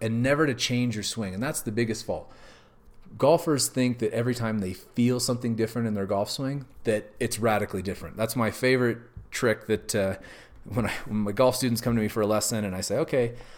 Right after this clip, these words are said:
I'm gonna video your swing. Uh, you know, we're gonna talk about it, blah, blah, blah. Uh, just go ahead and step up there, hit a couple shots, and let me video them." And they're like, "Well, which swing do you want me to use?"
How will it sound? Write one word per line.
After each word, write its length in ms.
I'm 120
gonna 160
video 280
your 160
swing. 580
Uh, 340
you 60
know, 180
we're 80
gonna 140
talk 220
about 280
it, 80
blah, 140
blah, 80
blah. 420
Uh, 160
just 200
go 100
ahead 100
and 80
step 180
up 80
there, 140
hit 100
a 40
couple 220
shots, 380
and 80
let 80
me 80
video 320
them." 240
And 120
they're 80
like, 180
"Well, 100
which 140
swing 260
do 40
you 60
want 100
me 80
to 60
use?" 540